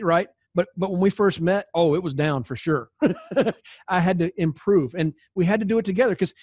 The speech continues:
when you have two individuals that grow, but grow independently,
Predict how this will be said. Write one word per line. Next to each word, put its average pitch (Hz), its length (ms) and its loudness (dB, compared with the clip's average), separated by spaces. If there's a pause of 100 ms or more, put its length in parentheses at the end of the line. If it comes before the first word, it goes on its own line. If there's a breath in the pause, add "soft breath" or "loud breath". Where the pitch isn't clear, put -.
(120)
when 202 140 2
you 233 100 2
have 233 240 0
two 277 300 0
individuals 214 720 0
that 190 160 -2 (120)
grow, 180 500 0
but 180 220 -4
grow 208 280 2
independently, 180 760 -4